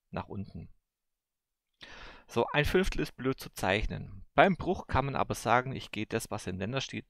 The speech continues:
nach rechts und das, was im, also rechts und das, was im Zähler steht, nach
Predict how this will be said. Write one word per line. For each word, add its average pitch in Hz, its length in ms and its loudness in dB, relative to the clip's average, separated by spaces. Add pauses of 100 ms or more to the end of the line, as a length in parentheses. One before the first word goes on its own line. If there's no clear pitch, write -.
(100)
nach 110 240 -6
rechts - 400 -2 (320)
und 117 140 -4
das, 110 160 -4
was 98 180 0
im, - 200 -8 (300)
also - 200 -14
rechts - 600 -2
und 104 180 -8
das, - 140 -6
was 90 140 -4
im 90 160 -10
Zähler 90 260 -2
steht, - 280 -8
nach 104 320 0